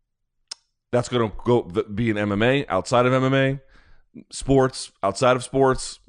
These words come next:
I, you know, there are gonna be por-, portions of the media that are gonna benefit a lot from this coverage, um, but there's gonna be a huge portion that doesn't, and in particular, the ones that are based on the advertiser model, which is the overwhelming majority of them.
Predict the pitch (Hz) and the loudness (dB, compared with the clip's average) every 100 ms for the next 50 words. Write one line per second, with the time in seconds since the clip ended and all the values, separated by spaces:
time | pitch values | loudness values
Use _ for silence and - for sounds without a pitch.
0 | - 110 107 117 101 107 117 127 127 113 | -8 -8 -4 -4 0 2 2 0 -2 -4
1 | - - - 156 170 165 143 - 131 123 | -8 -8 -2 0 0 -2 -6 0 0 0
2 | 117 113 101 98 92 90 92 98 90 101 | -2 -2 0 -2 -2 -4 -4 -6 -4 -4
3 | 98 85 85 85 110 113 - 120 123 131 | -4 -4 -4 -4 -6 -12 -4 -4 -2 -6
4 | - _ _ _ - - - - 92 92 | -8 _ _ _ -18 -18 -20 -8 -4 -2
5 | 87 85 110 107 117 101 90 82 - 123 | -4 -4 -4 -2 -2 -2 -4 -10 -8 -2
6 | 139 127 98 - 104 - 104 87 73 101 | 2 2 0 -2 -2 -4 -6 -6 -6 -4
7 | 101 117 113 _ _ _ _ _ _ 101 | -2 -4 -8 _ _ _ _ _ _ -6
8 | 104 98 95 92 - _ _ _ 120 - | -4 -4 -4 -8 -14 _ _ _ -8 -8
9 | - 147 143 135 117 110 113 117 107 98 | -6 -4 2 2 2 2 0 2 2 4
10 | 92 90 85 110 107 104 98 92 92 98 | 2 2 0 -2 -4 -4 -6 -2 -4 -2
11 | 113 123 123 127 127 123 90 80 82 85 | 0 0 0 -2 -2 -2 -6 -8 -8 -8
12 | 87 92 92 80 85 98 113 113 123 123 | -6 -8 -10 -16 -12 -10 -10 -6 -6 -6